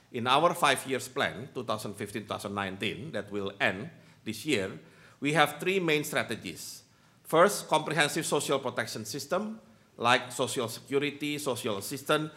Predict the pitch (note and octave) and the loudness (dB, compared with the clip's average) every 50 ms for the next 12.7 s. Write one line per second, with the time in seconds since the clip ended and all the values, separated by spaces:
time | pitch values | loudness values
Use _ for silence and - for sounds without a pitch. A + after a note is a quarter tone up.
0 | - - - - - - C3 C#3+ - D#3+ D#3 - - D3+ D3+ D#3+ E3+ D#3+ D#3+ - | -16 -20 -20 -20 -12 -8 -8 -6 -6 -6 -8 -4 2 4 4 6 6 4 2 2
1 | C#3+ C#3 C#3 C#3+ D3 C#3+ C3+ A2+ B2 C3 - - - - A2 G#2 G2+ G2 F2+ F2+ | 4 4 4 4 2 -4 -2 0 0 0 0 -2 -6 -8 -6 -6 -4 -4 -4 -4
2 | F2+ F#2 F#2+ - - G2+ D#2+ - - - - - - F3+ F3+ F3+ F#3 F3+ F#3 A3 | -6 -6 -6 -4 -2 -2 -2 -4 -8 -20 -12 -6 -4 -2 0 2 4 6 6 6
3 | G#3 E3+ C3 A#2 D3+ C3+ B2+ A2+ G2+ F#2 E2 E2 - - - - - - - - | 6 4 2 4 4 6 6 4 0 -4 -10 -14 -16 -20 -20 -20 -20 -20 -20 -4
4 | - - A2 A2 A2 A2 A2 G#2+ G#2+ G#2 - F#3+ - - - D3 A2+ - - - | 2 4 6 6 8 6 6 4 4 2 0 0 2 4 4 4 4 4 0 -2
5 | - A#2+ A2+ A2+ A2+ G#2 G#2 G2+ - A2+ A2 A2 A2 A2 G#2+ F2+ - - - - | 0 2 2 4 2 2 2 0 2 2 2 2 2 0 -2 -2 -4 -8 -6 -2
6 | A#2 A2 G#2+ - C#3 B2+ C3 B2 C#3+ C#3 C#3 C#3 C3+ C3+ - - - - - - | -2 -2 2 2 2 2 2 4 6 6 6 6 4 0 -6 -18 -20 -16 -2 6
7 | A#2+ C3 C#3+ D3+ D3 C3+ B2+ A2 G2+ - - B2 B2+ C3+ C#3 C3+ - - G#2+ G#2+ | 8 8 10 10 8 6 2 0 -4 2 6 8 10 10 10 8 6 0 0 0
8 | G#2+ G#2 - D#3+ D#3 D#3 D#3+ D#3 E3 E3 D3+ C#3 - C#3+ B2+ B2 - C3 B2 A#2 | 0 4 6 6 6 6 4 2 2 2 2 2 2 2 0 0 0 -2 -4 -4
9 | A2 - - G2 E2 - - - - - - - - _ - - A2+ B2+ D3 E3 | -4 -4 -2 -4 -4 -4 -6 -14 -20 -20 -20 -20 -20 _ -2 4 6 8 8 8
10 | E3 D3+ D3+ B2+ A#2 C3+ C#3 C#3+ - - C#3+ C#3 C3+ C3+ C3 B2+ C3+ C3+ C#3 C#3 | 6 2 -2 0 2 2 2 2 2 0 0 0 0 -2 -2 -4 -4 -2 -2 -4
11 | B2+ - - D3 C#3 - G3 F3 D#3 D3+ D3 F3+ F3 - E3+ E3 E3+ F#3+ G#3 F#3 | -4 -4 -6 -8 -6 -6 -8 -6 -8 -6 -4 -4 -4 -4 -4 -2 0 0 0 0
12 | - E3+ D#3 C#3 A2+ B2+ B2+ B2+ - - A2+ F2 E2 | 0 0 0 2 4 4 4 4 2 0 -2 -4 -6